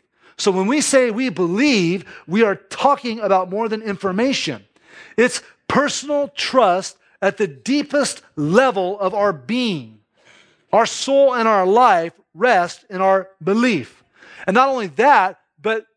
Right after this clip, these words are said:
uh, what's more important than just belief is the object of your belief. "I believe in God" is super vague. We know that a lot of people can define God different ways.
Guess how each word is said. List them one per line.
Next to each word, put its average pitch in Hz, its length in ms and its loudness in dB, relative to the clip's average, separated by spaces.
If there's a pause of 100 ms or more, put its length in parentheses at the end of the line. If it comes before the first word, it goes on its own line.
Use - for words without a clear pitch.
uh, 190 220 0
what's 202 240 -2
more 254 140 0
important 254 300 0
than 214 80 -8
just 208 220 -8
belief 220 500 0
is 196 220 2
the 208 180 -6
object 180 680 -2
of 151 260 -2
your 143 320 -2 (160)
belief. 147 720 -2 (560)
"I 170 160 4
believe 233 340 -4
in 185 120 -8
God" 185 640 2 (240)
is 233 340 0
super 214 380 -4
vague. 160 500 0 (640)
We 160 80 -4
know 208 120 2
that 202 60 2
a - 0 -
lot 202 180 4
of 208 80 -6
people 226 260 -4
can 185 140 -8
define 190 340 -2
God 180 520 4
different 185 380 -10
ways. 170 540 -2